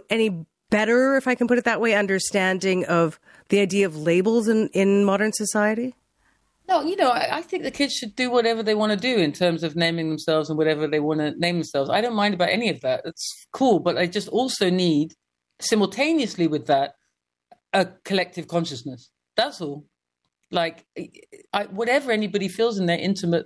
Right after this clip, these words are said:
Speaker 2: lives, however they wanna describe themselves, seems to me, you know, part of the art of life. It's a beautiful thing. And it also, of course, it can be part of the fight for rights. You need language to,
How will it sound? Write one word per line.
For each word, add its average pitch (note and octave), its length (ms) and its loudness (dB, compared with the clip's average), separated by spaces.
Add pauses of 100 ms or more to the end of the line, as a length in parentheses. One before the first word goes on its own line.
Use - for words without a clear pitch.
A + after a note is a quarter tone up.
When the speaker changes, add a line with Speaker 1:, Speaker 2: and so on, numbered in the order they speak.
Speaker 2:
lives, E3+ 420 0
however F3 240 -2
they F3+ 120 -2
wanna E3+ 200 -2
describe F3+ 380 0
themselves, D#3 440 -4
seems F3 200 -2
to - 100 -10
me, E3+ 320 0 (580)
you F3+ 80 4
know, D#3+ 60 2
part F3+ 300 0
of F3 80 -10
the F3 100 0
art F3 240 2
of F3+ 140 -10
life. F3+ 360 0
It's - 180 -16
a C#3+ 40 -18
beautiful D#3 360 0
thing. F#3 400 -4 (840)
And E3+ 380 -2
it D#3+ 120 -2
also, G#3 240 2
of - 80 -6
course, A#3+ 240 -2
it - 100 -4
can E3 100 2
be E3 160 4
part E3 280 0
of C#3+ 160 -10
the D#3 100 -2
fight D3+ 320 0
for D3 100 -8
rights. E3+ 380 0
You D#3+ 80 -4
need G3 240 2
language F#3 460 -2
to, E3+ 120 -6